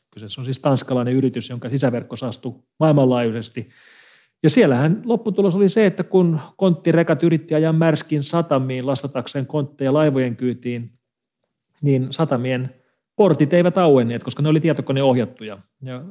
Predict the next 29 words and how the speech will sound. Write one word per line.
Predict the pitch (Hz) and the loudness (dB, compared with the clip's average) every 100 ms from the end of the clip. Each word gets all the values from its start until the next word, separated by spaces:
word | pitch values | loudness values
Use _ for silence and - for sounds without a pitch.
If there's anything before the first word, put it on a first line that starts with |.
| 180 | -10
rekkajodot | 156 151 - 135 - - 151 139 | -6 -6 -6 -8 -8 -2 0 0
kun | - 123 | -2 -2
kerääntyi, | 196 185 170 143 139 | 2 4 4 2 0
niin | 139 | 0
rekkakuskit | 147 135 131 135 127 | 0 -2 -4 -6 -8
rupesi | - - | -6 -6
sitten | 135 - 131 - _ _ _ - | -8 -6 -8 -8 _ _ _ 2
menemään, | 156 151 139 131 156 - | 4 6 4 0 -4 -2
menemään | 151 143 139 | 2 4 4
Marskin | 160 165 147 160 | 2 2 -2 4
intraan | 185 165 160 135 127 | 6 6 4 2 2
katsomaan, | 151 143 139 135 | 2 0 0 -2
että | 143 | -2
mikä | 147 131 | -2 -2
on | 120 165 | 0 -2
vikana. | 226 180 156 | 0 2 2
Ja | 143 | 2
tietysti | 151 120 147 135 | 0 -4 -2 0
intra | 143 160 170 | 0 0 0
on | 156 | 0
nurin, | 160 151 139 | 0 0 -2
koska | 131 135 | -6 -6
tietokoneet | 147 135 135 135 131 135 | -6 -6 -10 -10 -8 -8
on | 131 | -6
nurin. | 131 131 120 - _ | -6 -6 -8 -16 _
Marskin | 131 117 - 104 | -6 -6 -6 -4
website | 131 170 160 151 143 - 147 | -2 0 0 0 -2 -4 -2
on | 139 | -2
nurin. | 135 135 | -2 -2